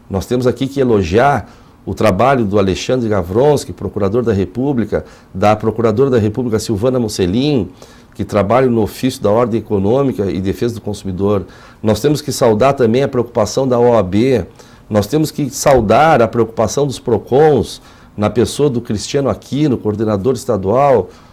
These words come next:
Nós temos que também destacar o papel da, do procon Municipal de Porto Alegre, que o ano passado também enfrentou essa dificuldade e procurou resolver da sua, na, na, da maneira que melhor entendeu,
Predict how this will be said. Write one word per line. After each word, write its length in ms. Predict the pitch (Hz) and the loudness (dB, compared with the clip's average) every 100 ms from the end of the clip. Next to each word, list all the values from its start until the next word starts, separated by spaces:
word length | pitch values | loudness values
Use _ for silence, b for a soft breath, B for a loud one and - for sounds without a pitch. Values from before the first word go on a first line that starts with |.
| B 104 | B -6
Nós 140 | 98 | -2
temos 180 | 160 160 | -2 0
que 60 | |
também 240 | 156 165 175 | 2 2 0
destacar 580 | - - 131 117 151 165 | -2 -2 0 2 2 2
o 40 | |
papel 420 | 135 107 147 160 | 0 0 2 2
da, 140 | 143 135 | 2 0
do 180 | 117 110 | -2 -4
procon 380 | 120 113 147 | -4 0 0
Municipal 500 | 156 131 - 113 139 | 0 -2 -4 -2 -2
de 80 | 147 | 0
Porto 260 | - 113 110 | -4 -2 0
Alegre, 540 | 101 135 160 117 85 B B B B - | 2 2 2 0 -4 B B B B -6
que 200 | 117 120 | 0 4
o 80 | 151 | 4
ano 140 | 156 | 4
passado 460 | 156 117 - 151 135 | 2 2 4 2 2
também 400 | 139 123 160 175 | 0 2 2 2
enfrentou 760 | 160 135 117 143 160 143 92 - B B - | 2 0 0 0 4 4 2 -4 B B -10
essa 180 | 101 110 | -4 -4
dificuldade 960 | 101 117 113 104 127 156 139 87 80 b b b b | -4 -6 -4 2 4 4 2 -2 -10 b b b b
e 80 | 104 | -6
procurou 500 | 120 120 120 131 160 | -2 0 2 4 4
resolver 600 | 135 113 107 92 127 156 | 4 2 0 0 0 2
da 120 | 107 | 0
sua, 540 | 101 123 110 95 80 - | -2 -2 0 0 -2 -10
na, 200 | 85 82 - | -8 -8 -8
na, 380 | 73 - 90 | -10 -6 -6
da 200 | 85 90 | -4 -4
maneira 320 | 95 87 120 135 | -2 -2 -2 -2
que 140 | 117 | -2
melhor 280 | 98 98 135 | -2 2 0
entendeu, 760 | 113 104 87 101 156 156 98 | 0 -2 0 4 4 4 2